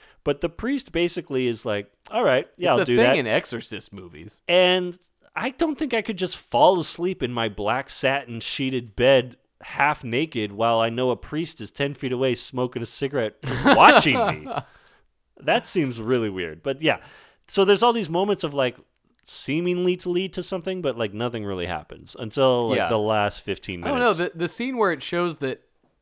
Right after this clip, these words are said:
Speaker 2: I, I, I do like the buildup where you don't really know Russ's motivations, and he gets this priest over to his house, and you think it could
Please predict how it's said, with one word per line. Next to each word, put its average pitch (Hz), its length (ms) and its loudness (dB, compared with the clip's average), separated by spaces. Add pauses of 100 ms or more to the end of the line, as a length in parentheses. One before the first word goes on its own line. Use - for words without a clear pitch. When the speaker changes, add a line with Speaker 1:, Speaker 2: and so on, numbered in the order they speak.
(380)
Speaker 2:
I, 131 260 -2
I, 135 180 -4
I 139 40 -2
do 160 180 -4
like 214 200 0
the - 60 -6
buildup 123 500 -4
where 110 120 -4
you 104 140 -8
don't 117 300 -6
really 101 220 -12
know 98 200 -8
Russ's 92 480 -12
motivations, 90 960 -10
and 98 160 -14
he 98 60 -12
gets 90 420 -10
this 107 220 -14
priest - 380 -14
over 92 120 -12
to 92 40 -14
his 90 120 -16
house, 92 180 -14
and 101 80 -18
you 98 60 -16
think 277 220 -14
it - 80 -18
could - 140 -20